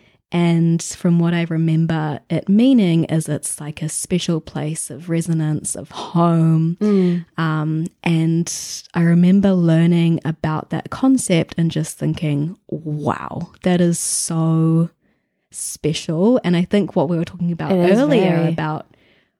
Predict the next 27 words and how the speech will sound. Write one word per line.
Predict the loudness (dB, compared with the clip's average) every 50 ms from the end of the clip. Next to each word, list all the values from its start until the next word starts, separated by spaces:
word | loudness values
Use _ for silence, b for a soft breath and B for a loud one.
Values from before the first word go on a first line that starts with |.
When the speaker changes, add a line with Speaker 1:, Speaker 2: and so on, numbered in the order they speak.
| _ -18
Speaker 1:
home | -14 -8 -2 2 2 4 4 4 4 2
and | 0 0 -2 -4
what | -4 -6 _
that | -6 -6 -6 -6 _ _ -10
looks | -6 -6 -6 -6 -8 -12 -8
like | -6 -4 -4 -4 -4 -6 -8 -14 -20 -20 _ _ -6
internally | -4 -4 -2 -2 -2 -2 0 2 2 2 2 2 0 0
or | 0 0 0
externally, | -2 -2 -2 -4 -8 -2 0 2 2 2 2 0 0 -2 -2 -2 -2 -2 -4 -4
and | -4 -4 -2 -2 -2
that | -4 -6 -8 -10 _ _ -18 -14
kind | -8 -6 -4 -4
of | -4 -6
flowing | -10 -20 -16 -8 -4 -2 0 0 2 2 2 2 0 0
of | -2 -4 -6 -8 -14 -20 -20 b b b b b b b b -12
special | -10 -6 -2 -2 0 0 0 0
places | 0 0 2 2 2 2 2 2 0 0
and | 2 2 2 2
what | 2 2
makes | 0 0 0 -2 -6
them | -8 -6 -6
special | -6 -6 -6 -4 0 0 0 0 2 2 2 4 4 2
and | 2 2 2 2
unique | 2 2 4 4 4 4 4 4 2 0 -4 -6 -4
and | -2 -2
of | -2 -2 -2
importance, | -4 -4 -2 -2 -4 -2 0 0 0 0 0 0 -2 -4 -4 -6 -8 -8 -8 -8 -10 -12